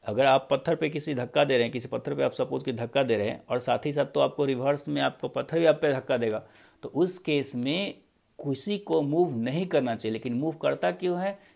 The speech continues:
क्योंकि अगर आपको स्टोन का मोशन देखना है, अगर पत्थर का आपको मोशन देखना है, तो आपको देखना है कि उस पे फोर्स कितना लग रहा है, न कि वो रिवर्स में फोर्स कितना लगा रहा है।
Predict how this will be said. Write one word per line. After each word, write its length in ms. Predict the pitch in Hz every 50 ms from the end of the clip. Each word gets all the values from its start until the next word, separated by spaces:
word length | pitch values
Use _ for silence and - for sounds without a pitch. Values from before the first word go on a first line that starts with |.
| _ _ -
क्योंकि 240 | 135 123 117 120 160
अगर 120 | 165 156
आपको 460 | 156 151 147 - - - 175 180 175 170 - - -
स्टोन 420 | - - _ - 170 170 202 214
का 140 | 190 208 185
मोशन 360 | 175 151 147 - - 151 143
देखना 280 | 127 120 113 - 107 104
है, 60 | 107
अगर 100 | 113 117
पत्थर 340 | 113 - 123 120 - 180 185
का 120 | 180 175
आपको 200 | 165 170 - 160
मोशन 300 | 143 135 123 - 135 127
देखना 320 | 120 117 107 107 110 113 123
है, 80 | 151
तो 180 | 147 - 165 - -
आपको 320 | 123 120 - - - 170
देखना 280 | 156 147 135 147 143 147
है 80 | 156
कि 120 | 147 - 143
उस 100 | 135 -
पे 140 | - 156
फोर्स 380 | 147 - - - 151 165 156 -
कितना 400 | - - - 127 - - - 175
लग 320 | 175 135 113 127 147 143 139
रहा 160 | 120 110 101
है, 160 | 95 104 - -
न 120 | 117 143 151
कि 140 | 151 - 131
वो 200 | 127 151 170 165
रिवर्स 360 | 139 127 113 123 135 139 - 156
में 60 | 139
फोर्स 260 | - - 147 151 151
कितना 540 | - - 127 120 - 160 190 214 202 - - 127
लगा 400 | 120 117 117 117 135 147 147 135
रहा 240 | 123 110 104 101
है। 180 | 101 101 104 -